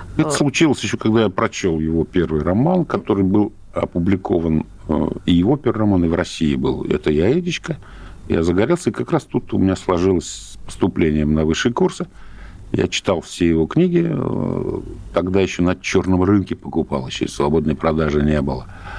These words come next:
Speaker 2: Да даже щас это, э, престижнее купить Лимонова на чёрном
Speaker 1: <laughs>
Speaker 2: рынке.
Speaker 1: Вот. Э, и, м, да, я заболел этим. Когда я прочитал Подрос-,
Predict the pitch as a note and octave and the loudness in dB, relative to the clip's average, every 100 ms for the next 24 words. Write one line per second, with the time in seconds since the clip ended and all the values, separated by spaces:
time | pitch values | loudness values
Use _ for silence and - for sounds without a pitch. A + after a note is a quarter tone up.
0 | - F#3+ G3+ G#3+ C#4+ C4+ G#3+ - G3 F#3+ | -2 2 2 2 0 0 -2 2 4 4
1 | F3 E3+ G#3 - A3+ F#3 - E3+ F3+ F#3+ | 2 0 -2 0 0 0 0 -2 0 2
2 | F#3+ F3+ E3+ G#3+ - G3 F#3+ G3 G3 A2+ | 4 4 4 4 2 2 2 4 4 2
3 | G2 G#2+ D#2+ - - - B2 A#2+ F#2+ - | 2 2 0 -6 -12 -12 -8 -8 -10 -4
4 | E2+ E2 E2 E2 - G2+ A#2 A#2 - G2 | 0 2 2 0 0 2 2 2 0 2
5 | F2+ E2+ - - - G2+ A2+ B2 G2+ F#2+ | 4 2 -4 -14 -6 2 2 2 0 0
6 | F2+ F#2 B2+ C3+ - F2+ - - - - | 2 2 2 0 -2 -4 -6 -12 -16 -6
7 | - G#2 B2 A#2+ - - A#2 A#2 A2 A#2+ | -2 2 2 0 -4 -2 0 0 0 0